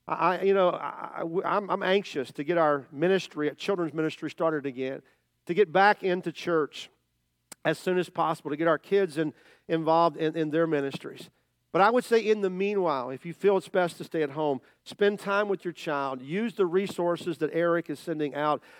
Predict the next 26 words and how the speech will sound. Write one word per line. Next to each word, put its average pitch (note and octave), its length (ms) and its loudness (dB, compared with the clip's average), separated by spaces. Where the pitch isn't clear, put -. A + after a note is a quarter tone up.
to D#3 100 -4
you. C#3+ 340 0
And, C3+ 180 -2
and C#3+ 180 -4
if B2+ 80 -6
you're D3+ 80 0
not F3 260 2
getting F3 200 2
them, D#3 100 0
let E3 160 2
us D#3+ 160 -6
know D#3 320 0
and C#3+ 160 -4
we'll D3+ 140 -4
send D3 260 -6
them B2+ 60 -12
to C3+ 100 -8
you. C3 300 -6
Because E3+ 260 0
while G3+ 220 4
we B3+ 100 0
can't A3+ 280 -2
choose A3+ 440 -8
our E3+ 200 -2
child's F#3 400 -2
salvation, D#3 640 -2